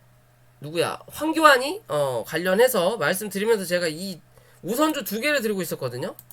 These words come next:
훈국 예하-, 어, 예하고, 예하고. 얘는 아직 들고 있어요. 왜? 고점 갱신을 안 해서. 근데 얘는 일단 팔아먹었거든요. 어,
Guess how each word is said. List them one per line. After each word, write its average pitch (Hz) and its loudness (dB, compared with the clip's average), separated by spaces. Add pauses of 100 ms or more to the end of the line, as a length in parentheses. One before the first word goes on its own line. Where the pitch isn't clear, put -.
(680)
훈국 285 -4 (1600)
예하-, 185 4
어, 139 0
예하고, 202 2 (320)
예하고. 156 2 (500)
얘는 294 8
아직 240 4
들고 202 -4
있어요. 127 -6
왜? 156 2
고점 254 0
갱신을 196 0
안 135 2
해서. 127 -6 (600)
근데 185 0
얘는 247 8
일단 214 -2
팔아먹었거든요. 160 -4 (800)
어, - -12